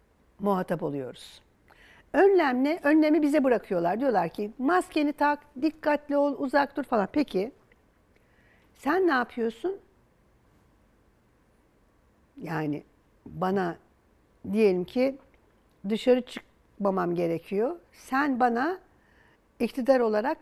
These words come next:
dışarı çıkmamam için ne yapıyorsun? Ya da toplu ulaşım konusunda ne yapıyorsun? Birinci bölümde dedim ya, An-, Ankara Valiliği açıkladı. Bir ayda altı milyon lira yaklaşık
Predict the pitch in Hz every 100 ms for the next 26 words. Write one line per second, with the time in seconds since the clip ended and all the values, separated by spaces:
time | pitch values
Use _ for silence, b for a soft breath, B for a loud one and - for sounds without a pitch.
0 | - 247 269 262 262 226 196 214 233 415
1 | 349 277 - 175 - 202 269 240 214 285
2 | - 277 269 285 262 247 240 254 208 196
3 | - 220 190 - 180 202 359 370 b b
4 | b b 330 339 233 - 151 - - -
5 | b b b b b b 233 269 269 262
6 | 262 262 277 403 370 202 175 247 254 -
7 | 285 302 247 202 196 190 190 180 175 165
8 | - - - 269 233 339 - 220 349 359
9 | 240 220 285 403 - 220 269 - 392 277
10 | 202 185 175 170 165 208 220 254 - 403
11 | -